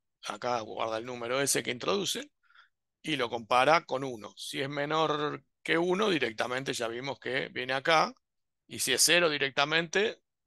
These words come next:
ya te tira acá afuera, ¿no es cierto? O sea que ya el cero ya te saca directamente acá. Después viene acá, eh, compara con cuatro, si es más grande, viene acá de vuelta,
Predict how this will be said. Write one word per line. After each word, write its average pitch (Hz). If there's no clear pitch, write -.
ya 117
te 104
tira 110
acá 107
afuera, 151
¿no -
es -
cierto? 117
O 110
sea 110
que 110
ya 120
el 107
cero 131
ya 113
te -
saca -
directamente 113
acá. 156
Después 147
viene 151
acá, 135
eh, 120
compara 139
con 135
cuatro, 185
si 143
es 135
más 143
grande, 185
viene 117
acá 165
de 147
vuelta, 180